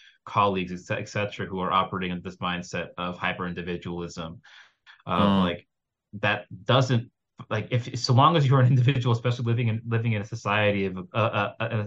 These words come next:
Speaker 1: in a society, uh, like, pro-, uh, prospered by multiple people working, uh, uh, like, like, working and moving, there, this, this doesn't exist. They're, they're, like, you aren't moving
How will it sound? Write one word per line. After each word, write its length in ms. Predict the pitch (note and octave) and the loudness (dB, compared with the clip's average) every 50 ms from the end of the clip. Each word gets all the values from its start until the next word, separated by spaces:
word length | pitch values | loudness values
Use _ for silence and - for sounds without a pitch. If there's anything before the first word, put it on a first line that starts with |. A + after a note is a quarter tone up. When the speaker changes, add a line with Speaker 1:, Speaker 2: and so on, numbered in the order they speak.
| - | -2
Speaker 1:
in 60 | G2 | -4
a 80 | G#2+ G2+ | -4 -2
society, 680 | - A2 G2+ - G#2 G2+ G#2 G2+ G2 G2 F#2 F#2+ G#2 | -4 -6 -4 -2 0 0 0 0 0 -2 -2 -4 -4
uh, 240 | - G2 F#2+ F#2 F#2 F#2 - _ _ _ _ _ _ _ - - _ - | -4 -4 -4 -4 -4 -8 -12 _ _ _ _ _ _ _ -20 -12 _ -6
like, 240 | G2+ G2 F#2 - _ _ _ _ _ _ _ _ _ - | -6 -6 -6 -10 _ _ _ _ _ _ _ _ _ 0
pro-, 80 | B2 | 2
uh, 200 | A#2 G#2 G2+ G2 | 2 2 2 0
prospered 520 | - - G#2 A2+ A2+ - - - G#2 F#2 F2+ | 0 2 2 2 2 0 -2 -4 -4 -2 0
by 340 | G2 G2 G2+ G2 G2 G2 - - - _ _ _ _ - | 0 0 2 2 0 -2 -6 -12 -20 _ _ _ _ -6
multiple 540 | G2 G#2 A2 A#2 A#2+ A#2 A#2 - - A2+ - | -2 0 2 4 2 2 0 0 -2 -2 -2
people 440 | - - B2+ A#2+ A#2+ A2 G#2+ G2 F2+ | 0 0 0 0 0 0 -2 -2 -2
working, 480 | - G#2+ G#2+ G#2+ - - A2+ G#2+ - - - - - | -2 0 0 0 -2 -4 -6 -6 -6 -8 -12 -8 -4
uh, 180 | G#2 G2+ G2 G2+ | -2 -2 -2 -2
uh, 220 | - G2+ G2 F2+ E2 | -2 -4 -4 -2 -2
like, 160 | G2 G2+ F#2+ | -4 -4 -2
like, 240 | G2 F#2 F2+ F2 F2+ | -2 -4 -4 -2 0
working 440 | G2 G#2 A#2 A#2 - G#2 G2 F#2 F#2+ | 2 2 2 0 0 -2 -2 -2 -2
and 200 | F#2+ F#2 F2 F2 | -4 -4 -4 -4
moving, 600 | F#2 G2 G#2 A2 G#2 F#2+ F#2+ F2+ E2+ E2+ F2 - - _ _ _ _ _ _ _ _ _ _ _ _ _ _ _ _ _ _ _ _ _ _ _ _ _ _ _ _ - | -2 -2 -2 -2 -2 -2 -2 -4 -4 -6 -10 -12 -16 _ _ _ _ _ _ _ _ _ _ _ _ _ _ _ _ _ _ _ _ _ _ _ _ _ _ _ _ 2
there, 220 | C#3 C#3 C3 A#2 G#2 - - | 2 2 4 2 -2 -4 -2
this, 240 | D3 C3 - - - _ - | 0 0 0 -2 -6 _ -2
this 140 | C#3 B2 A#2 | -2 0 2
doesn't 280 | - D#3+ D#3 C#3+ C3+ | 4 4 6 6 6
exist. 680 | A#2 G2+ G#2+ G#2 - - - A2+ F#2+ - - - - _ - | 4 4 2 -2 -4 -4 -4 -2 -2 -4 -6 -10 -14 _ -6
They're, 380 | B2 A2+ B2 B2 B2 A2+ G2+ - | -2 2 4 4 4 4 2 2
they're, 200 | B2 A#2 A#2 A2 | 4 4 4 4
like, 160 | G#2+ G#2 G#2 | 2 2 0
you 240 | G#2 A2+ C3 C#3+ C#3+ | 2 2 2 2 2
aren't 400 | - A#2+ B2 C3+ C3+ C3+ B2 - - | 2 4 4 4 4 2 -2 -4 -2
moving 560 | B2+ A#2 A#2+ C3 C3 B2 B2+ A#2+ A2+ A2+ A2+ | 0 2 4 4 4 4 4 2 2 0 -2